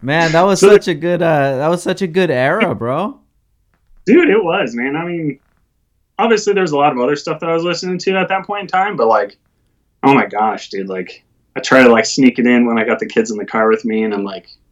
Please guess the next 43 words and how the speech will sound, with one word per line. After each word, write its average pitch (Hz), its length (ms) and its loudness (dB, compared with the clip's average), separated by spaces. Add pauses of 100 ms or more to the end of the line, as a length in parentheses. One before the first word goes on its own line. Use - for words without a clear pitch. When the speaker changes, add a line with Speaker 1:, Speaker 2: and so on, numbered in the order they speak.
(1040)
Speaker 2:
"You 123 120 -2
guys, 131 260 -4
what 139 140 2
do 143 60 2
you - 60 -4
think 175 140 0
of 147 80 2
this 127 140 -4
stuff, - 380 -2
you 113 100 -2
know? 131 260 0 (260)
You 123 140 -2
gonna 143 120 4
be 139 160 4
into 165 280 4
it, 185 220 2
you 156 140 4
know?" 151 240 4 (400)
Not 208 160 4
trying 196 260 0
to 139 200 -2 (280)
force 165 360 -4
it 160 60 -10
on 151 180 -2
them, 170 200 -6
but 127 300 -4 (500)
Speaker 1:
<laughs> - 960 -8
Speaker 2:
appreciate 233 360 2
my 180 200 2
generation 170 560 -4
of 160 60 -10
music 175 420 -8
that 156 120 -2
I 156 40 -2
was 156 180 -2
into 170 320 -6
at 156 100 -6
that 165 200 -8
point 170 180 -6
in 165 60 -6
time, 165 300 -2
you 170 80 -2
know? 180 220 -2